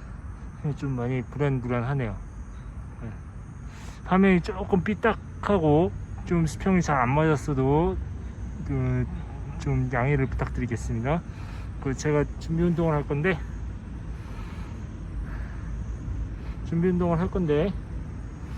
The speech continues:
그럼 그거는 좀 잘 잘리겠네요, 이게.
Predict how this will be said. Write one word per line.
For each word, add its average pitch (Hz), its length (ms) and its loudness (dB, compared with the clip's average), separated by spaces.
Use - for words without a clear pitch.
그럼 160 480 4
그거는 156 340 2
좀 151 280 2
잘 123 240 -2
잘리겠네요, 170 560 2
이게. 110 320 -4